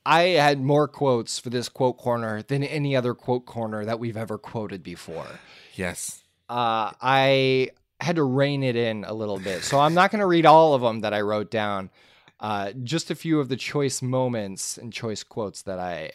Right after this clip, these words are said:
Speaker 1: I pulled from this. First one off the top, and this is, this one's in the trailer too, but like, "This is the Lieutenant Governor," punches Lieutenant Governor. <laughs> It's like, "When the governor gets here,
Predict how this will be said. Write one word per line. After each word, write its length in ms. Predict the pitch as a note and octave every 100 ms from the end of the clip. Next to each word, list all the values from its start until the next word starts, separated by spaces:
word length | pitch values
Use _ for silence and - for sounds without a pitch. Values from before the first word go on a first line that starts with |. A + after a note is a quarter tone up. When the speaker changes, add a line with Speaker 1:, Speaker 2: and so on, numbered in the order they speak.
| -
Speaker 1:
I 160 | F#2
pulled 240 | F#2 G#2 F#2
from 80 | G2+
this. 140 | G2 - - _ _ C3+
First 260 | - G#3+ -
one 100 | D#3
off 140 | C#3
the 60 | A#2+
top, 180 | C#3+ B2+
and 100 | C3+
this 160 | D#3 D#3+
is, 140 | C3
this 200 | - D3+
one's 180 | D#3 B2+
in 80 | B2
the 80 | G#2
trailer 340 | - B2+ A2
too, 320 | G2 B2 A2
but 100 | F#2+
like, 180 | G#2 G2+ - C#3+ F3+
"This 160 | G#3
is 100 | F3+
the 80 | G3
Lieutenant 480 | G3+ E3+ A#3+ B3 F#3+
Governor," 440 | C4+ G3 E3+ G#2 - _ _
punches 460 | - C#3+ C3 B2 A#2+
Lieutenant 420 | B2 C3 A#2 G2+
Governor. 560 | A2 G2+ G#2+ G#2+ G#2 -
<laughs> 80 | -
It's 400 | - - - -
like, 140 | D#3+ - _ _ _ _ _ _ _ _
"When 200 | F#2+ A#2
the 100 | A2
governor 400 | G#2+ A#2+ A2 A2
gets 320 | F2+ G#2+ -
here, 260 | A2+ G2+